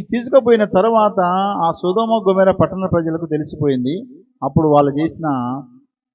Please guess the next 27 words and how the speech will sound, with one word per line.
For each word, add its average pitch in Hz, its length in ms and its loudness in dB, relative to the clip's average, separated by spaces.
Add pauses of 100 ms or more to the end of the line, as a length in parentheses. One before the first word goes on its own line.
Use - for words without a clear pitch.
(140)
ఆ 120 80 -6 (180)
భయంకరమైనటువంటి 147 1080 -2 (380)
హింస 180 360 -8
ఏంటంటే, 131 500 -6 (1200)
వారిని 131 380 0
మా 127 160 -2
దగ్గరికి 127 320 -4
పంపించేసి, - 560 -12 (1160)
"నీ 151 180 -2
దగ్గరికి 196 340 6
వచ్చిన 196 220 0
ఆ 170 60 -2
ఇద్దరు 170 320 0
దేవదూతలు 151 520 2
నా 135 80 -2
ఇద్దరికి, 143 440 -4
మా 143 160 -2
దగ్గరికి 156 380 -2 (540)
పంపించండి, 196 520 0
మా 160 140 2
ఇద్దరికి 208 360 2
పంపిస్తే 196 360 0
మేము 185 240 -2
వారితో 165 260 -4 (100)
పాపం 208 300 0
చేయాలన్నారు." 170 600 -4 (760)
అప్పుడు 190 300 6